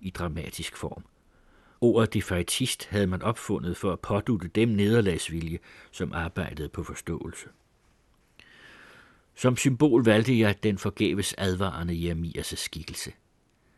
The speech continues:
Det var mig på ingen måde om at gøre at skrive et pacifistisk stykke eller give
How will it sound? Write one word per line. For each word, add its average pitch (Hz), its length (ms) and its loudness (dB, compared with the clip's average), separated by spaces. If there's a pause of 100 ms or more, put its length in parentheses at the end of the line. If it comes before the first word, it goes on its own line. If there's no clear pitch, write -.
(540)
Det 113 100 8
var 113 80 6
mig 110 180 4
på - 80 0
ingen 151 220 2
måde 117 240 6
om 78 140 0
at 80 100 -8
gøre 92 260 0
at 92 80 -2
skrive 87 380 -2
et 78 180 -10
pacifistisk - 760 -4
stykke 76 380 -6
eller 80 160 -6
give 90 180 -4